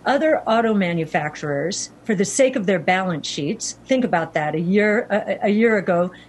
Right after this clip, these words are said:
Tesla was going to run out of cash. Now it looks like a fortress. But now traditional auto manufacturers are cutting back,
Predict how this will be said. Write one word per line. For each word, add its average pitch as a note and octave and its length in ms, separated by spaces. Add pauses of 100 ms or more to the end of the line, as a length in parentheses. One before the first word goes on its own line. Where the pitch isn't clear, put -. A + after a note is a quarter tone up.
Tesla G#3 360
was F3+ 120
going F#3 220
to F3+ 100
run F3+ 200
out F3 160
of E3+ 120
cash. F3+ 440
Now F#3+ 200
it - 100
looks F#3+ 200
like F3 160
a D3+ 60
fortress. - 680 (420)
But G#3+ 200
now A3 180
traditional A3+ 800
auto F#3 200
manufacturers E3+ 720
are D#3+ 80
cutting A#3+ 460
back, - 560